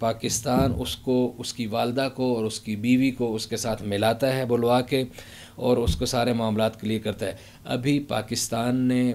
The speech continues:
गुज़िश्ता एक दो महीने पहले एक ख़ास तौर पर पाकिस्तान के कानून में इजाज़त नहीं थी,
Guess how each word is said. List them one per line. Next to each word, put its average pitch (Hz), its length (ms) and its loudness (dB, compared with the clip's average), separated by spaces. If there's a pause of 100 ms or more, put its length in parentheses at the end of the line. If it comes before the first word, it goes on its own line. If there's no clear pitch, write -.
गुज़िश्ता 120 680 -2
एक 117 160 -4
दो 117 140 0
महीने 110 320 0
पहले 123 400 0
एक 123 280 -2
ख़ास 135 420 -2
तौर 113 140 0
पर 104 120 -8
पाकिस्तान 123 460 -4
के 139 120 -6
कानून 117 560 0
में 131 320 -4
इजाज़त 120 520 -2
नहीं 123 260 0
थी, 110 260 -4